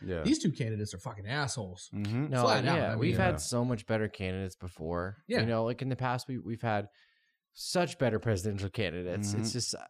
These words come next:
Speaker 3: it's absurd.
Speaker 1: Yeah.
Speaker 2: It is.
Speaker 3: So do we think there's a second wave of covid coming?
Speaker 1: Yeah, so that is gonna be
Speaker 2: Absolutely.
Speaker 1: our next topic. So,
Speaker 2: Absolutely.
Speaker 1: um, I absolutely feel like, yes, um, you know, you already have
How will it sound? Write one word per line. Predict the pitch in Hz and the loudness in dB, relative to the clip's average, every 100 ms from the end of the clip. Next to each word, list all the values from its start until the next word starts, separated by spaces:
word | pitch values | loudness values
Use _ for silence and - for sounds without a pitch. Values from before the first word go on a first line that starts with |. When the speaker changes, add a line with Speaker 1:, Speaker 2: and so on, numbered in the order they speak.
| - - _ _ _ | -18 -20 _ _ _
Speaker 3:
it's | - | -2
absurd. | 98 101 90 87 - - | -2 0 -2 -4 -12 -6
Speaker 1:
Yeah. | 104 127 - | -2 -2 -2
Speaker 2:
It | - | 2
is. | 214 | 4
Speaker 3:
So | 127 123 120 | 6 4 4
do | 117 | 4
we | 120 | 2
think | 117 113 | 2 0
there's | 113 107 | 0 0
a | 104 | 0
second | 107 104 98 | 0 0 2
wave | 101 95 | 2 2
of | 92 | -4
covid | - 101 101 104 | 0 0 0 0
coming? | 113 117 127 | 0 -2 -4
Speaker 1:
Yeah, | 101 117 139 | 0 0 0
so | - 92 | -2 -2
that | 95 104 | 0 0
is | 101 98 | 0 2
gonna | 104 | 2
be | |
Speaker 2:
Absolutely. | 98 101 101 | 2 4 4
Speaker 1:
our | 92 | 2
next | 90 104 - | 0 -2 -2
topic. | 101 80 - 64 50 _ | -2 -2 -2 -8 -10 _
So, | - 95 85 78 76 - | -10 -6 -6 -6 -10 -8
Speaker 2:
Absolutely. | 104 117 113 107 107 101 95 | -2 -2 -2 0 2 2 2
Speaker 1:
um, | 104 101 98 90 | 2 2 -2 2
I | 135 | 2
absolutely | 127 127 123 117 | 2 2 4 2
feel | 95 110 110 | 2 2 4
like, | 104 101 - | 2 0 -2
yes, | 95 95 110 - - - | -2 -2 -2 -6 -8 -8
um, | 101 98 95 95 101 | -2 0 0 0 -2
you | 101 | 0
know, | 95 95 95 85 85 _ _ _ _ | 0 0 -2 -6 -12 _ _ _ _
you | 92 98 104 | -6 -2 0
already | 104 101 95 | 2 0 -2
have | 98 95 | 0 0